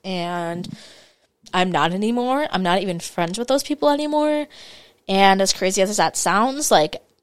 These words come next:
crazy, but life happens in mysterious ways, and yeah, I don't know. I think that's just how life works,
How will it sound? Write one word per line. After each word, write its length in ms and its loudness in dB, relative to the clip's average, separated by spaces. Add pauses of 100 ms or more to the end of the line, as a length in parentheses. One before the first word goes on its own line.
(1000)
crazy, 460 2
but 1000 2 (880)
life 320 -4
happens 540 0
in 120 -6
mysterious 560 -4
ways, 600 0 (160)
and 880 -2 (1800)
yeah, 240 2 (400)
I 80 2
don't 100 4
know. 200 4
I 120 6
think 200 -2
that's 280 4
just 460 -2 (400)
how 260 4
life 360 0
works, 640 -4